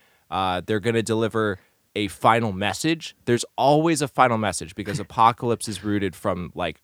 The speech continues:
Speaker 1: revelation.
Speaker 2: Uh-huh.
Speaker 1: So it's not just that the world is gonna end. It's that a hand of God is gonna come down.
Speaker 2: Yeah,
Speaker 1: It's
Speaker 2: a
Speaker 1: gonna tell us
Speaker 2: superior
Speaker 1: something.
Speaker 2: being is gonna be like, "You guys failed."
Speaker 1: Right. It was the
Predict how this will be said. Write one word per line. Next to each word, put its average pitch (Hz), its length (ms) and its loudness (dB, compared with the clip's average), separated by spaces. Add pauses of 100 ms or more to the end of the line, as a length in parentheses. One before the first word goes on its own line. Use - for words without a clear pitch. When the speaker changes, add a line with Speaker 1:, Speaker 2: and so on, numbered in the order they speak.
Speaker 1:
revelation. 92 1000 -4
Speaker 2:
Uh-huh. 185 320 4
Speaker 1:
So 127 200 6
it's 113 160 2
not 131 260 4
just 117 280 0
that 110 120 -6
the 95 80 -4
world 98 360 0
is 87 120 -6
gonna 80 280 -6
end. 71 320 -8
It's - 180 -8
that 98 280 -2 (320)
a 92 460 -4 (400)
hand 131 440 0
of 90 140 -4
God 98 340 2
is 92 80 -12
gonna 92 180 -8
come 92 180 -6
down. 80 180 -2
Speaker 2:
Yeah, - 100 4
Speaker 1:
It's 180 120 2
Speaker 2:
a 123 40 4
Speaker 1:
gonna 117 120 6
tell 135 260 6
us 123 100 10
Speaker 2:
superior 143 140 10
Speaker 1:
something. 180 220 6
Speaker 2:
being 165 320 6
is 156 120 2
gonna 170 200 6
be 165 140 8
like, 156 240 6
"You 220 260 6
guys 190 420 10
failed." 185 840 8 (100)
Speaker 1:
Right. 117 240 6 (100)
It 147 200 4
was 147 300 8
the 165 160 10